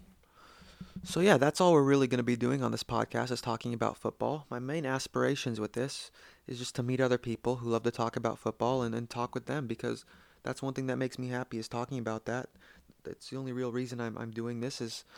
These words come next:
so I can meet others and talk about it. So if you're a, if you're a listener of mine, or, or if and when I get listeners, uh, I would like to get to know you all personally and, and, and talk about football with you guys,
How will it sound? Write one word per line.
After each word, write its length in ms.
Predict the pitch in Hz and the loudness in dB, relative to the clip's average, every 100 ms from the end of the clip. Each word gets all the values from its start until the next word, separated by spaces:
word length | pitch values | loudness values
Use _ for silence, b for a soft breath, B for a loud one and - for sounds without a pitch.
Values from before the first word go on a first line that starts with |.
| B B B | B B B
so 160 | 117 | -4
I 20 | |
can 160 | 120 120 | -2 0
meet 160 | 123 117 | 0 0
others 340 | 113 117 120 | 0 0 -2
and 80 | 113 | -8
talk 240 | 110 110 | -8 -8
about 240 | 110 110 131 | -6 -4 -4
it. 80 | |
So 200 | - 131 | -4 -4
if 160 | 120 123 | -4 -4
you're 120 | 135 | -4
a, 220 | 120 - - | -4 -6 -10
if 140 | - - | -12 -4
you're 80 | 123 | -2
a 60 | |
listener 400 | 113 135 139 139 | 0 -2 -2 -4
of 80 | 135 | -2
mine, 340 | 135 139 139 | -2 -4 -2
or, 180 | 110 104 - B B | -4 -4 -8 B B
or 120 | - - | -2 0
if 160 | - | 2
and 140 | 123 120 | 0 0
when 140 | 135 | 2
I 120 | 123 | 2
get 160 | 113 - | 2 0
listeners, 640 | 123 - 151 156 151 - _ B B B B | -2 -2 -2 -4 -6 -14 _ B B B B
uh, 80 | 120 | -6
I 200 | 117 120 | -2 0
would 80 | 123 | 2
like 160 | 127 127 | 2 2
to 340 | 120 113 117 - 120 | 0 0 0 -8 -8
get 140 | 131 | -6
to 100 | 127 | -2
know 140 | 120 | 2
you 180 | 127 123 | 4 4
all 80 | 117 | 2
personally 560 | - 120 - 127 120 131 | 2 -4 -2 -2 -2 -2
and, 180 | 113 | -4
and, 180 | 113 113 - | -6 -8 -12
and 160 | 120 113 | -14 -10
talk 220 | 113 117 | -10 -8
about 240 | 120 113 127 | -4 -4 -4
football 280 | 131 123 | -6 -4
with 140 | 110 110 | -6 -6
you 80 | 107 | -6
guys, 340 | 104 104 | -4 -6